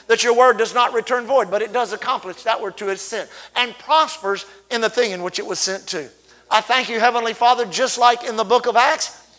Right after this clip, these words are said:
we declare here in Terre Haute, Indiana, mightily grows your word and prevails.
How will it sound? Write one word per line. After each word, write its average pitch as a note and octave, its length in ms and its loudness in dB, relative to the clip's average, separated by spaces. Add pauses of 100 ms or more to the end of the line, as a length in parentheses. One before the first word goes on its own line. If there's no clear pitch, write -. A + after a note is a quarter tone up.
(180)
we D4+ 220 0
declare C4 500 2
here B3+ 200 -2
in G#3 160 -6
Terre B3 240 0
Haute, A#3+ 260 2
Indiana, B3 680 2 (560)
mightily A3 720 6 (300)
grows B3+ 440 4
your A#3+ 220 -4
word D3+ 680 -2 (540)
and E3 260 -2
prevails. C#3+ 680 -8